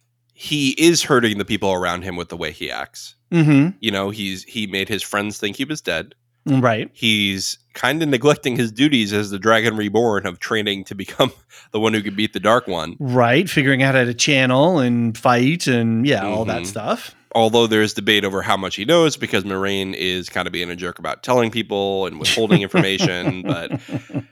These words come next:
Speaker 1: yeah, um, but really, it's, the biggest thing is his biggest influence is one of the Forsaken right now,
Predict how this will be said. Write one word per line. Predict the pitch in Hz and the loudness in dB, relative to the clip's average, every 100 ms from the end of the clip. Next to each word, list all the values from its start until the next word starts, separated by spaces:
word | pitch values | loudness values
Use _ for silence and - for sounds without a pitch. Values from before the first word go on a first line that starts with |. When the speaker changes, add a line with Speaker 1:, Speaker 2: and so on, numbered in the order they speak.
| _ _ - | _ _ -4
Speaker 1:
yeah, | 120 139 131 120 113 - | 2 4 6 4 0 -4
um, | 131 120 120 120 127 - _ | 0 4 4 4 0 -8 _
but | 139 190 - _ _ _ _ _ _ 120 | 0 2 2 _ _ _ _ _ _ _
really, | 127 160 247 190 143 113 | -4 -2 2 2 4 4
it's, | 110 - | 2 0
the | 120 | -2
biggest | 117 156 147 - | 0 0 0 0
thing | 156 | 2
is | 113 101 98 | 2 2 -2
his | 117 110 | -4 -4
biggest | 104 135 147 135 - | -2 0 2 0 -2
influence | 107 143 147 95 85 85 98 - | -4 -4 -4 -6 -6 -8 -10 -12
is | - 98 98 95 | -6 -4 -4 -4
one | 101 98 | -4 -4
of | 101 | -4
the | 98 | -8
Forsaken | 98 92 120 110 90 | -8 -4 -2 -2 -4
right | 85 - | -6 -6
now, | 87 82 90 | -6 -6 -8